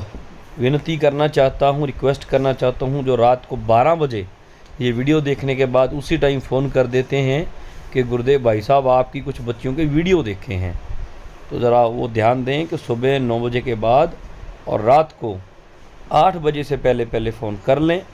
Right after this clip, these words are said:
तो अच्छी बात है। और दूसरी,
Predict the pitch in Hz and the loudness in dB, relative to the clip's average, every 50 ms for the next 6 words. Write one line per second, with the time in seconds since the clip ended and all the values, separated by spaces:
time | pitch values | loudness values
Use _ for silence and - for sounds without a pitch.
0 | - - - - - - - - - - - - 135 - - - 127 113 107 98 | -20 -20 -20 -20 -20 -20 -20 -20 -18 -10 -4 -4 -4 -4 -4 -4 0 2 2 2
1 | 98 - - 101 92 92 - - - - - - - - - - - - - - | 2 0 -2 -4 -4 -6 -8 -12 -18 -18 -16 -12 -12 -12 -12 -12 -14 -14 -8 -2
2 | - 120 123 131 139 139 127 127 135 143 143 - 151 160 | 2 4 6 6 4 2 0 -6 -8 -8 -6 -2 -2 -2